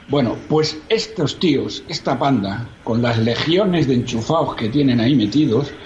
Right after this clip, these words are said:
empezando por Luis de Guindos, ¿eh? como vicepresidente,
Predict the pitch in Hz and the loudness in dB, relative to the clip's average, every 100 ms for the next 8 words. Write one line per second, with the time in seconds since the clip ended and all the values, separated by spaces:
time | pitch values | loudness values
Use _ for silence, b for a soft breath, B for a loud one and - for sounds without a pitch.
0 | B - 92 - 131 139 117 90 90 104 | B -4 -2 0 2 2 2 -2 0 0
1 | 104 107 147 131 135 135 - - - 117 | 2 2 4 2 2 -2 -6 -14 -10 -6
2 | - 101 95 101 101 - 156 131 135 127 | -2 2 2 0 -2 0 2 4 4 2
3 | 120 135 | 2 -2